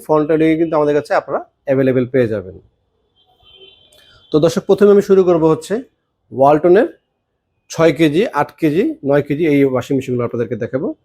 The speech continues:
আর যারা আমাদের শোরুমে আসতে চান, শোরুমে আসার লোকেশনটা বলে দিচ্ছি, মালিবাগ চৌধুরীপাড়া আবুল হোটেলের ঠিক বিপরীত পাশে ফুট ওভার ব্রিজের নিচে আসলে কিন্তু পেয়ে যাবেন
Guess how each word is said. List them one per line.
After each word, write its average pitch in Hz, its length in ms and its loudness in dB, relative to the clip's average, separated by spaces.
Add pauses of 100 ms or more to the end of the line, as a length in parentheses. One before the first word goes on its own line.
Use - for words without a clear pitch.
(360)
আর 131 140 -4
যারা 165 200 4
আমাদের 180 260 2
শোরুমে 170 320 2
আসতে 156 240 -6
চান, 151 120 -2 (540)
শোরুমে 156 260 0
আসার 147 220 0
লোকেশনটা 170 420 2
বলে 151 160 4
দিচ্ছি, 135 200 -6 (140)
মালিবাগ 151 320 2 (100)
চৌধুরীপাড়া 165 540 2 (600)
আবুল 196 200 2
হোটেলের 196 320 2
ঠিক 202 120 -2 (100)
বিপরীত 196 400 4
পাশে 180 200 -2 (120)
ফুট 196 260 -2
ওভার 185 220 2
ব্রিজের 170 300 2
নিচে 175 260 0
আসলে 170 160 -6 (120)
কিন্তু 165 240 -6
পেয়ে 165 200 0
যাবেন 175 180 -4